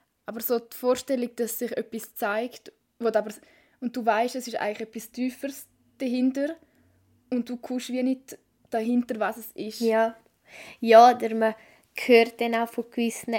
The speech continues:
Speaker 2: eben, dass sie es gefunden haben und man hat dann zum Teil wie das Gefühl, ja, dann muss ich sie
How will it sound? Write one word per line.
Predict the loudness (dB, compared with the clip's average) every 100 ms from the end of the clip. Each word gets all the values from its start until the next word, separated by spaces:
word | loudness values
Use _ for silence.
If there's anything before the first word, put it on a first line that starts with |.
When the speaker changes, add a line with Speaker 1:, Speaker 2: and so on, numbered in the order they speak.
| -2
Speaker 2:
eben, | -2 -2
dass | -6 -8
sie | -8
es | -10 -12
gefunden | -8 -4 -2 -2
haben | -4 -2 -2 -2 -6
und | -4
man | -4
hat | -4 -6
dann | -8 -8 -12
zum | -12 -10
Teil | -6 -4 -4
wie | -4
das | -8 -12
Gefühl, | -16 -12 -8
ja, | -6 -8
dann | -8
muss | -10 -10 -12
ich | -10
sie | -10